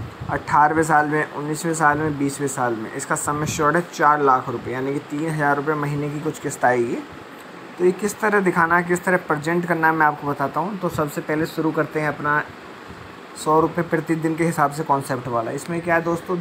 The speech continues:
दस साल तक कोई policy holder सौ रुपये हर दिन, यानी कि तीन हज़ार रुपये महीना या सालाना जो कोई भी हो जमा करेगा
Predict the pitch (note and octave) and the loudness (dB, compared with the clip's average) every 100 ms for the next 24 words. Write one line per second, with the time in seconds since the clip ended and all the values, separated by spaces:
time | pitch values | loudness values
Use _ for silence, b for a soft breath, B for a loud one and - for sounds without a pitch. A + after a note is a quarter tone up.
0 | D3+ F3+ - - D#3+ E3+ F#3 F3 - - | -2 -2 -2 2 2 2 -4 -4 -10 -18
1 | - - E3 - D#3 D#3+ F3+ E3+ D#3 E3+ | -6 0 0 4 4 4 4 6 6 4
2 | G3 - - - - - D3 D#3 D#3+ E3 | 2 -2 -16 -18 -16 -2 4 4 4 2
3 | E3+ D#3+ D#3 D#3+ D#3+ D3+ D3+ F3 - D#3 | 2 4 2 2 2 2 2 -2 0 -2
4 | D#3+ D3 C#3 C#3+ D3 C#3 C#3 D3 F#3+ - | 2 4 4 4 0 0 2 2 0 -4
5 | - - - - - - - - D#3+ - | -16 -18 -18 -18 -16 -16 -14 -6 -4 0
6 | - C#3 D#3 E3 E3+ E3 F3 E3 E3 D3+ | 4 6 8 6 4 4 2 4 2 4
7 | E3 D#3 C4 - - B B B C3+ D3 | 6 4 4 -2 -16 B B B -2 4
8 | D#3+ D#3+ D3+ C#3 E3+ | 4 4 4 6 6